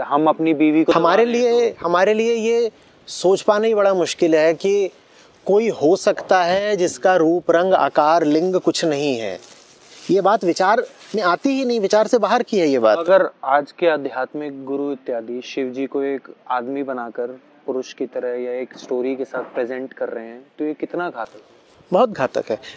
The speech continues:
Speaker 2: लेकिन इसमें मैं एक बात जोड़ूंगा, ये ऐसा नहीं कि आज के आध्यात्मिक गुरुओं ने नया नया शुरू करा, ये सब पौराणिक कथाओं में भी बहुत है। लेकिन बात ये है कि केंद्रीय चीज़ जो है,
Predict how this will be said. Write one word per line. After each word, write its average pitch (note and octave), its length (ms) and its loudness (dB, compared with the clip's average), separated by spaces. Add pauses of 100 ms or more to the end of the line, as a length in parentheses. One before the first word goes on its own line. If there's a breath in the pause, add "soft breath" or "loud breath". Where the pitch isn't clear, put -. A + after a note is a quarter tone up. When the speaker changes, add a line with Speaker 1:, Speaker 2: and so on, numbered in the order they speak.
Speaker 2:
लेकिन A3 220 4
इसमें G#3+ 200 0
मैं G#3+ 120 2
एक F#3+ 60 -4
बात F#3 160 2
जोड़ूंगा, D#3+ 340 2
ये A#3 180 2
ऐसा F#3 240 2
नहीं A3 180 2
कि G#3 80 2
आज E3+ 200 2
के G3 80 4
आध्यात्मिक D#3 420 2
गुरुओं D#3+ 220 4
ने E3+ 100 4
नया D3+ 240 2
नया E3+ 180 2
शुरू D3+ 280 0
करा, - 220 0
ये A3+ 120 0
सब G#3 160 0
पौराणिक D3+ 460 4
कथाओं D#3 300 0
में E3+ 120 0
भी F3+ 120 0
बहुत C#3+ 300 -2
है। - 100 -2 (880 loud breath)
लेकिन B3+ 300 2
बात G#3 280 2
ये E3+ 240 2
है A3+ 120 4
कि C4 220 0 (1300)
केंद्रीय A#3 580 2
चीज़ F#3 420 -4
जो C3+ 200 2
है, A2+ 360 0